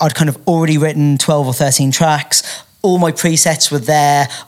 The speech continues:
I'd had loads of good audio samples and stuff that had come earlier in the process, and, um, I just hit a flow. It was just, it was literally just, like, two days, bang, bang, bang,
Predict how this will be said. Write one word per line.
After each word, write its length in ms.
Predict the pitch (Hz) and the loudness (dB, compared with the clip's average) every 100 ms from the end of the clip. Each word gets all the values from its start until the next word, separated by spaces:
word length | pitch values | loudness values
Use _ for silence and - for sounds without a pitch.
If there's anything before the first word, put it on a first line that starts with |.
| - | -2
I'd 200 | 156 143 | 0 2
had 200 | - 147 | 0 -2
loads 520 | 147 156 160 160 160 | 0 2 2 2 0
of 100 | 156 | -2
good 140 | 160 151 | -2 -2
audio 320 | 147 151 139 | 0 0 0
samples 480 | - 147 135 139 139 | 0 0 0 -2 -2
and 100 | 127 | 0
stuff 300 | - 135 - | 0 0 -2
that 100 | 147 | -4
had 120 | 143 | -2
come 200 | - 147 | 0 0
earlier 260 | 143 139 | 2 2
in 60 | 139 | 2
the 60 | 135 | 0
process, 920 | 156 151 160 147 - - - - - | 0 0 2 2 0 -2 -6 -6 -4
and, 320 | - 185 175 175 | 0 0 2 2
um, 180 | 175 170 | 2 2
I 100 | 170 | 0
just 180 | 165 - | 0 0
hit 140 | 156 | 0
a 40 | 160 | -2
flow. 220 | - 160 | 0 0
It 180 | 135 131 | -2 -6
was 100 | 127 | -6
just, 140 | 135 | -4
it 140 | 156 143 | -4 -2
was 100 | 131 | 0
literally 580 | 143 151 - 143 143 | 0 0 0 0 0
just, 200 | 135 - | 0 0
like, 200 | 139 127 | 0 -2
two 280 | - - 208 | -2 0 2
days, 420 | 160 143 143 135 - - - | 2 0 0 -2 -4 -8 -8
bang, 240 | - 208 156 | -2 -2 0
bang, 200 | 131 131 | -2 0
bang, 360 | 147 139 135 | 0 0 -2